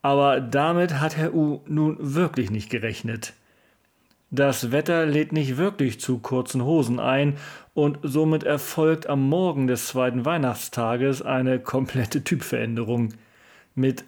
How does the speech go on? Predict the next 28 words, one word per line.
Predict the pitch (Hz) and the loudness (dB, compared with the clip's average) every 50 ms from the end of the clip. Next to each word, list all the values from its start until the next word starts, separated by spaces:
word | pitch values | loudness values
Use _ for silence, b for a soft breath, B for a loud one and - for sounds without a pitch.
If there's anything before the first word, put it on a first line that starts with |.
| _ - | _ -4
langer | 139 135 139 139 139 139 135 127 | 0 2 2 4 4 4 4 4
Hose, | 135 147 160 165 156 165 175 175 175 - - - | 4 4 4 4 2 2 2 0 0 -2 -8 -8
Kapuzenpulli | - 147 131 120 - - - 202 226 - - - - 135 123 - - 127 131 131 139 147 156 156 151 | -4 -2 -2 -2 -2 -4 -4 -4 -2 -2 -2 -2 -2 -2 -2 -2 0 2 2 4 4 4 4 4 2
und | - 135 135 135 127 - | 2 2 0 0 -2 -2
mit | 135 131 123 - | -2 -2 0 0
einer | - 135 131 131 127 | -2 -2 0 0 0
Regenjacke | 120 120 131 151 180 190 190 156 131 123 113 - 131 120 | 0 0 0 2 2 2 2 2 2 2 0 -2 -2 -2
bekleidet, | 113 113 - - - 120 120 120 127 131 147 165 160 160 B B B B B B B - | -2 -4 -4 -4 -2 -2 0 0 2 2 2 2 0 -2 B B B B B B B 0
belädt | 143 143 139 135 143 151 160 156 - - | 2 2 4 4 4 4 2 0 -2 -2
Herr | 170 170 170 - - | 0 0 0 0 2
U | 156 151 139 | 2 2 2
sein | 139 143 143 139 | 2 2 0 0
Auto | - - 139 165 196 196 - 139 123 | 0 0 2 2 2 2 2 0 0
auf | 117 113 - | 0 0 -2
dem | 127 120 120 107 | -2 -2 -2 -4
Parkplatz | - - 147 160 170 180 180 - - - - 113 110 117 113 - | -6 -6 -4 -2 -2 -2 -4 -6 -10 -8 -4 -4 -2 -2 -4 -4
hinter | - 120 113 117 | -4 -4 -2 -2
dem | 113 120 110 98 | -2 -2 -4 -4
Hotel. | 110 113 113 - - 143 117 110 104 107 - _ b b b b b b b b b b b b b b b b | -6 -6 -6 -2 -2 0 0 0 -2 -6 -10 _ b b b b b b b b b b b b b b b b
In | - 139 135 131 131 123 | 2 2 4 4 2 0
Christchurch | - - 135 135 160 208 240 233 - - - - - 123 123 131 143 139 - - | 0 -2 0 0 0 0 0 -2 -4 -4 -4 0 2 4 4 4 4 2 0 -4
fällt | - - 143 135 139 135 | -2 0 2 2 2 2
mittlerweile | - 143 135 143 151 147 135 131 123 131 131 131 135 135 135 139 - - - | 0 0 0 0 2 2 2 2 2 2 4 4 4 4 2 2 0 -2 -2
gewaltig | 127 117 127 123 110 120 127 123 131 127 135 113 - | 0 0 0 2 2 2 2 2 2 0 0 -2 -2
viel | - - 131 127 123 | -2 0 2 2 2
Wasser | 156 190 185 - 117 | 2 0 0 0 -2
vom | 101 - - 190 151 | -2 -2 0 0 0
Himmel | 143 156 147 151 156 165 156 | 2 2 2 2 2 2 2